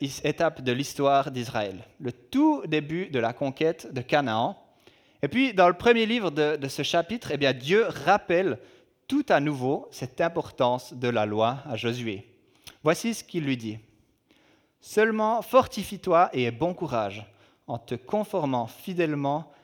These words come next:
à toute la loi que Moïse, mon serviteur, t'a prescrite. Ne t'en écarte ni à droite, ni à gauche, afin de réussir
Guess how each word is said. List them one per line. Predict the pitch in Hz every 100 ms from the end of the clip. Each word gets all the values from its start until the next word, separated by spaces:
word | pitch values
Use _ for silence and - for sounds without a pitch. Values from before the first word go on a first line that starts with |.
| _ -
à | 107 - _
toute | 294 311 - -
la | 131 113
loi | 113 147 185 185
que | -
Moïse, | 113 127 139 143 131
mon |
serviteur, | 117 127 123 123 135
t'a | 123
prescrite. | 110 123 - 113 110 - _ _ _ _ _ _ _ _ _ _ _ _
Ne | 113
t'en | 113 120
écarte | 120 107 -
ni | 143 151
à | 135
droite, | 113 131 - - - _ _ _ _ _
ni | 143 180
à | 143
gauche, | 113 107 147 - - _ _ _ _ _ -
afin | 120 - 135 143 -
de | 104
réussir | 110 127 117 - 110 113